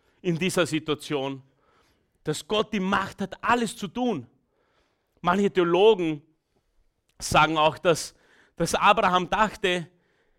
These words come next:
Isaac ist ja der Sohn, durch den mir Gott den Segen versprochen hat. Isaac, die, die Geschichte beginnt ja, dass, dass Gott Abraham begegnet und er sagt, „Ich will dich reichlich segnen.“ Und Abraham sagt,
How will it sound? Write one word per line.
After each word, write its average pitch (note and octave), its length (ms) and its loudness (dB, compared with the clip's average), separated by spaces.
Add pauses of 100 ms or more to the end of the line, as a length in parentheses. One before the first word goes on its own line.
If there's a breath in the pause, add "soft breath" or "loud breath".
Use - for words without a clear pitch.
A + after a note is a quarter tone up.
(560)
Isaac G#3 600 2 (200)
ist G3 200 -4
ja G3+ 100 4
der F3+ 180 2
Sohn, F#3+ 600 2 (160)
durch F3+ 160 -2
den F3+ 220 2
mir D#3+ 140 0
Gott G3+ 480 -4
den F3 140 -2
Segen F#3 440 -2
versprochen G3+ 640 -8
hat. C3 300 -8 (920)
Isaac, G#3 500 0 (260 soft breath)
die, F#3 300 -14
die D3+ 120 -12
Geschichte G3+ 400 -4
beginnt G3+ 400 -2
ja, F#3 100 -2
dass, E3+ 280 -4
dass - 240 -6
Gott A3+ 320 2
Abraham E3 720 0 (460 soft breath)
begegnet G3+ 480 2
und F#3 80 -2
er E3+ 60 -2
sagt, F#3+ 240 -4
„Ich D3 160 -8
will A#3 100 -4
dich F#3 160 -4
reichlich F#3 480 0
segnen.“ A#3 400 0
Und F#3+ 80 -2
Abraham F3 340 4
sagt, - 420 -2